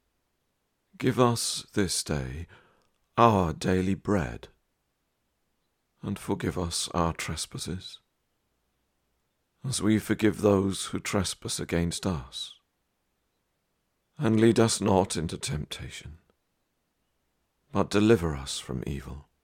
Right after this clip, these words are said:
For thine is the kingdom,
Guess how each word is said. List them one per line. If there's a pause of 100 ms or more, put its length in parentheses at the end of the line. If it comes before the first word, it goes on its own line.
(1300)
For
thine
is
the
kingdom,